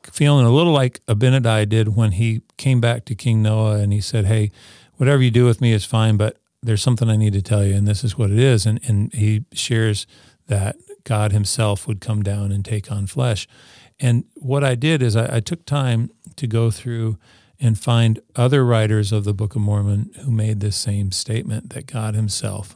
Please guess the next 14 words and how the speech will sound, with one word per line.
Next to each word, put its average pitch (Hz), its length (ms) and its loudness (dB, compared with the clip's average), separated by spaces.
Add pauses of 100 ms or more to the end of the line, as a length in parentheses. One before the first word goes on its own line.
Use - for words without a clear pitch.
(120)
would 110 200 -8
take - 240 -10
on 104 140 -6
flesh. 110 340 -8 (520)
And 123 140 4
you 147 80 4
know 185 140 0
what's 135 220 0
interesting 120 500 0
is 98 140 0
that 107 200 -2 (880)
he, - 280 -12
any 160 240 0
person 117 640 0